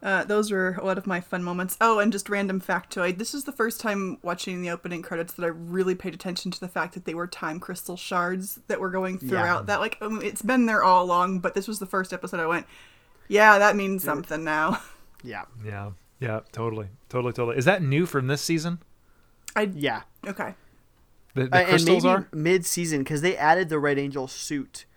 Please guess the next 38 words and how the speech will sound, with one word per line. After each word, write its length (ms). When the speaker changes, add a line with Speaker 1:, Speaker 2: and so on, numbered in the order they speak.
Speaker 2:
about 220
halfway 400
through 240
the, 320
the 100
season. 400
So 160
they 120
might 160
have, 120
I 120
don't 100
know 80
Speaker 3:
Interesting. 100
Speaker 2:
what 120
episode 320
they 80
added 240
it, 80
but 80
I 60
noticed 320
it, 120
yeah, 180
a 20
little 200
while 180
ago. 240
Speaker 3:
Okay. 480
Well, 640
let's, 480
should 160
we 60
dive 240
in? 220
Speaker 1:
Go 120
for 200
it. 120